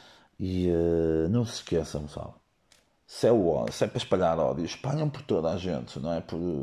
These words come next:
pela cor da pele, tá bem? Se é para cagar nas pessoas,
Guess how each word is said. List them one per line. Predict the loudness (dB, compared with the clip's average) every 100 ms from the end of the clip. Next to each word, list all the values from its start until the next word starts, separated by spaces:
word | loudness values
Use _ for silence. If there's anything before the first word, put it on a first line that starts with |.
| -6 -8
pela | -4 -4
cor | -4
da | -2 -4
pele, | -4 -10 -12 _ _
tá | -4
bem? | -4 -4 -14 -20
Se | -2
é | 0
para | 0
cagar | 0 0 2
nas | 0 -4
pessoas, | -2 0 2 0